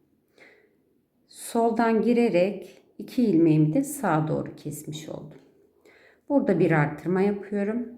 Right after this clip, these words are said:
Bir ilmek düz ördüm ve kenar ilmeğim. Modelimizin üçüncü sırası bu şekildeydi.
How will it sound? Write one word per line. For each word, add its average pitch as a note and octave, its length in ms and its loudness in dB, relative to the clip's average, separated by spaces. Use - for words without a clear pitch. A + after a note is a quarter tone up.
Bir B3 160 2
ilmek C#3+ 500 0
düz F#3+ 240 -4
ördüm G#3 540 0
ve A3+ 240 -6
kenar E3 400 2
ilmeğim. - 380 -8
Modelimizin G3 760 2
üçüncü D3 420 -2
sırası A3 540 -8
bu E3+ 80 -2
şekildeydi. C#3 720 -8